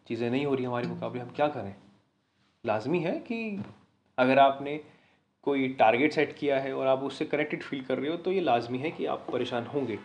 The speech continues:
क्योंकि आप सिर्फ रिजल्ट पे ध्यान दे रहे हो, आप उसके ऑब्स्टिकल्स पे ध्यान दे रहे हो,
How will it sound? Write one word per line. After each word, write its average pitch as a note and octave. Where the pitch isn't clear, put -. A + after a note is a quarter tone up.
क्योंकि C3
आप C#3
सिर्फ -
रिजल्ट A#2+
पे A#2+
ध्यान A2
दे G#2
रहे G#2
हो, G#2
आप A2
उसके A2+
ऑब्स्टिकल्स D#3+
पे D3+
ध्यान C3
दे A#2+
रहे A#2+
हो, A#2